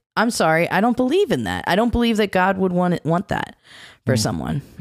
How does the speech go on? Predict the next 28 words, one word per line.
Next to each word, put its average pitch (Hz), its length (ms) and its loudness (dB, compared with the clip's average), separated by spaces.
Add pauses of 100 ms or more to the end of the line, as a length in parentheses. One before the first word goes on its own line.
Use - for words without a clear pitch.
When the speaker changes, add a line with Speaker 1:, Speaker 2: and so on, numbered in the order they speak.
(160)
Speaker 1:
Um, 139 400 0
and 143 220 -2
so 135 340 2 (500)
that's 160 380 0
what - 140 -4
bugs 143 280 -6
me - 260 -6 (1120)
about 120 320 -2
that. 113 200 -2
There's 123 180 -2
two 170 220 -2
separate 143 400 -2
things. - 240 -6
First, 180 380 -2 (300)
the, 131 80 -4 (160)
the, 127 500 0
the, 127 400 0
the 120 180 -2 (140)
bigger 147 340 0
picture 131 600 -2
of, 120 220 -2
like, 120 300 -2 (540)
of, 123 260 -2
of, 123 240 -4
like, 117 320 -4 (1300)
bringing 151 340 0
people 139 300 -2
down 131 540 2